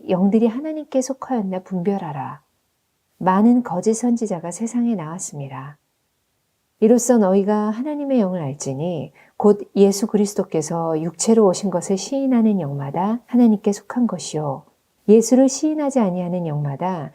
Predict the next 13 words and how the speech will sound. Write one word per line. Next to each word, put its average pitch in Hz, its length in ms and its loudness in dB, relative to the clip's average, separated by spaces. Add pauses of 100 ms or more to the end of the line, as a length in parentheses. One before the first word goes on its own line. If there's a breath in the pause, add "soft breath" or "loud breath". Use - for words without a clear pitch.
(160 soft breath)
하나님께 254 440 4
속한 294 320 -8
것이 226 260 -4
아니니 147 540 -8 (260)
이것이 190 600 2 (200 soft breath)
곧 - 280 2
적그리스도의 208 760 0
영이니라. 139 680 -6 (1080)
오리라 240 360 6
한 262 160 4
말을 247 260 2
너희가 185 320 0
들었거니와 165 840 -4